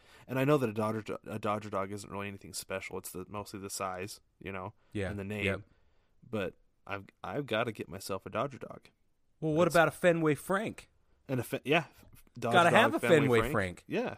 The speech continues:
Speaker 2: Gotta have
Speaker 1: sure.
Speaker 2: one. Yeah.
Speaker 1: Yeah. I almost just wanna take a hot dog road trip around the country and stop at every ballpark on the way.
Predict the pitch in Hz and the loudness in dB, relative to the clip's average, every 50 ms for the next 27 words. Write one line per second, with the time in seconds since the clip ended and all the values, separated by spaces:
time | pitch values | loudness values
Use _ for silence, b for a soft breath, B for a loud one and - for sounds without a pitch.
0 | - _ - 165 185 190 302 320 320 - 233 175 120 - - - _ _ _ _ | -4 _ 4 4 4 4 4 2 2 2 2 2 0 0 -2 -8 _ _ _ _
1 | - 135 175 233 277 294 294 285 254 139 - - - - - b b b b b | -8 -6 -4 -2 0 2 2 4 2 2 2 -2 -6 -16 -20 b b b b b
2 | b - 127 151 185 214 208 175 - 170 - - 160 151 139 123 - 143 131 131 | b -2 2 2 4 4 2 0 -2 -4 -4 -2 -2 -2 -2 -2 -2 0 0 2
3 | 117 107 113 135 127 127 127 123 123 120 113 117 123 139 135 - 120 110 - 113 | 0 0 0 0 0 2 2 2 2 2 2 2 0 0 0 -4 -4 -4 -2 -2
4 | 117 117 113 110 - 123 135 - 123 107 104 - 120 113 107 - 113 110 107 104 | -4 -4 -4 -4 -6 -6 -6 -6 -8 -8 -6 -4 -4 -4 -4 -4 -6 -6 -4 -2
5 | 110 110 110 - 123 117 110 - 117 117 120 151 170 - - | -2 -2 -2 -2 -4 -4 -2 -4 -6 -6 -6 -8 -10 -12 -14